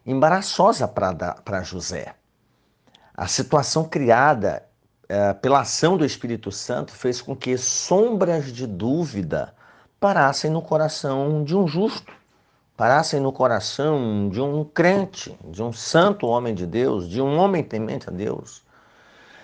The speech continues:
eh, de alguém que conhecia a promessa de Deus messiânica, não somente a promessa messiânica, mas a promessa de um descendente contínuo ao trono de Davi.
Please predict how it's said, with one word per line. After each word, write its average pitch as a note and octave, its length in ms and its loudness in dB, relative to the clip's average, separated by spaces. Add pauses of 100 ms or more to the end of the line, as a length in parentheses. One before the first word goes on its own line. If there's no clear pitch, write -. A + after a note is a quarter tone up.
(120)
eh, A2 440 4
de G#2+ 80 2
alguém F3+ 280 6
que G#3 120 -2
conhecia G3+ 960 -2
a F#2+ 40 -2
promessa G#2+ 720 -6
de F2+ 100 -12
Deus F#2+ 720 -4
messiânica, G2 1120 -4
não A#2+ 260 2
somente D#3 560 -2
a - 60 -4
promessa A2 420 -6
messiânica, A#2 680 -6 (360)
mas C#3 240 2
a D#3+ 80 6
promessa D#3 600 -2
de C3+ 140 -2
um D#3+ 160 -2
descendente F#3+ 960 -2
contínuo E3 1040 -2
ao F3+ 180 2
trono A3 600 2
de F3+ 160 -2
Davi. G#3 440 -8